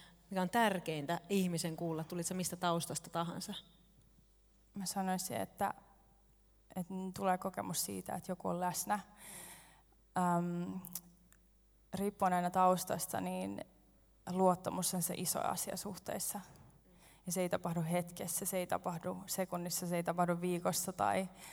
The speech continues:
Speaker 2: vuodessakaan, vaan se vaatii oikeasti sitä, että on joku, joka on valmis olemaan läsnä sun elämässä, kulkee sun rinnalla ja oikeastaan, niinku, siinä jatkuvasti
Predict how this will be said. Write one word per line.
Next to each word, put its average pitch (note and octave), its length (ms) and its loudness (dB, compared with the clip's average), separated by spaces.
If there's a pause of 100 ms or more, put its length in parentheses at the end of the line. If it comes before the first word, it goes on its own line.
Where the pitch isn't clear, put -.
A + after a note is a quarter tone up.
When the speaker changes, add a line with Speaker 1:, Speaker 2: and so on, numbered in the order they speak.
(140)
Speaker 2:
vuodessakaan, - 880 2
vaan A#2 220 2
se F#3+ 160 -4
vaatii G3 320 2
oikeasti G3+ 380 -2
sitä, - 300 0
että - 180 -2
on F#3 100 -2
joku, F#3+ 240 2
joka F#3+ 240 2
on F3 100 2
valmis F3+ 360 0
olemaan - 240 0
läsnä F#3 300 -2
sun - 180 -2
elämässä, F#3 580 0 (380)
kulkee F#3 420 0
sun F3 220 2
rinnalla F3 540 0 (320)
ja F3+ 120 0
oikeastaan, F3+ 500 0
niinku, F3+ 240 -2
siinä F3+ 520 0
jatkuvasti F3 880 -4